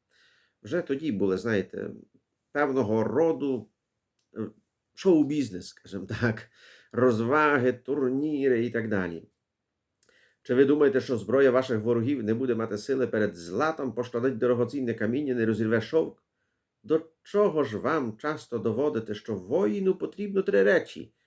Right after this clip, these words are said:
Він має захищати себе силою, жорстокістю та обережністю,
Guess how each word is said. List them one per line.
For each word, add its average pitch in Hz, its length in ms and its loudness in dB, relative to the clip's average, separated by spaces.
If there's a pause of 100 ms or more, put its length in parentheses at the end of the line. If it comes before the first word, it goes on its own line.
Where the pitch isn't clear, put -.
(160)
Він 113 160 0
має 123 220 4
захищати 113 540 -4
себе 98 240 -2
силою, 160 480 0 (280)
жорстокістю 117 720 -4
та 101 120 -2
обережністю, 123 840 -2